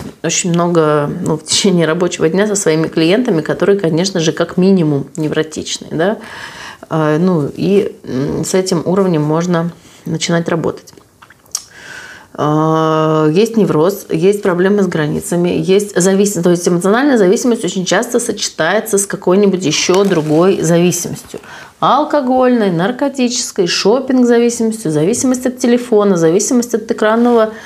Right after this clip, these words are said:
времени. Да, добрый вечер, Тони Монтана.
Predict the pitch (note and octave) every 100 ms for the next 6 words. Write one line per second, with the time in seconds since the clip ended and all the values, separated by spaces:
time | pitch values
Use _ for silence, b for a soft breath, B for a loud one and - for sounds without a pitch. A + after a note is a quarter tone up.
0 | B - F#3 A3+ A#3 G#3+ F#3 F3 B B
1 | B F#3+ A3 G#3+ F#3 G#3 G#3+ A3 A#3 A3+
2 | G3+ E3 D#3 - G#3+ G3+ G3 F#3 G3+ A3+
3 | B3+ A#3 G3+